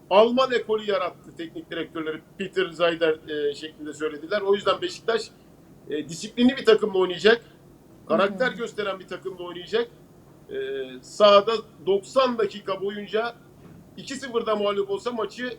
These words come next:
Speaker 1: hiçbir şekilde son saniyeye kadar bırakmayan bir takım. E, arkadan oyunu kuruyor. Oko, Dusen'le. İyi bir kalecileri var. Detika.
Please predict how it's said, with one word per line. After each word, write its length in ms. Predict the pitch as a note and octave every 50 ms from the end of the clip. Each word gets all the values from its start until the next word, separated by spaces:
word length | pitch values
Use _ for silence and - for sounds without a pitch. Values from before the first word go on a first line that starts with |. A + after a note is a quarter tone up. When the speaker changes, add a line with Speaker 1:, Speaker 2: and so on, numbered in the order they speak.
| - -
Speaker 1:
hiçbir 360 | - C4 D4 - - A#3 G3+
şekilde 580 | E3+ G#3+ G#3 - G#3+ A3 G3+ A3+ A#3+ B3+ B3+ - - - - - -
son 240 | - - C4 C#4 B3
saniyeye 480 | - - A3 G#3 G#3 G3 G3 F#3+ F#3
kadar 320 | - F#3+ F#3+ G#3+ A3+ G#3+ F#3+
bırakmayan 480 | G3 G#3 G#3 - - F#3+ F#3+ G3+ G3+
bir 160 | G3 G3+ G3 -
takım. 300 | F#3 - - A3+ A#3+ - - - - - - - - - - - -
E, 40 | D#3 D#3 D3+ - - - - - - - -
arkadan 460 | D#3+ F3 D#3+ F3+ G#3+ A3+ B3 B3 - -
oyunu 280 | A3 G#3+ G#3+ G#3 G3+ -
kuruyor. 380 | F#3+ F3+ F#3 F#3 F#3 F#3 F#3+ G#3 G#3 - - -
Oko, 460 | F3+ F#3+ F#3 - - F#3 F#3 G3 G3 - - -
Dusen'le. 600 | E3+ D#3 - G3 F#3+ F#3+ F#3+ F3+ F3 F3 F3+ G3 - - - - - - - - - -
İyi 200 | F#3 G#3+ B3 A#3+
bir 80 | B3+
kalecileri 600 | - A3+ A3+ G#3+ G#3+ G#3 G3 G3+ G#3 G#3 G3+ G3+
var. 240 | F#3+ F3+ F3 D#3+ D#3
Detika. 480 | F#3 F#3 F#3 G#3+ G3 - G3 F#3+ G#3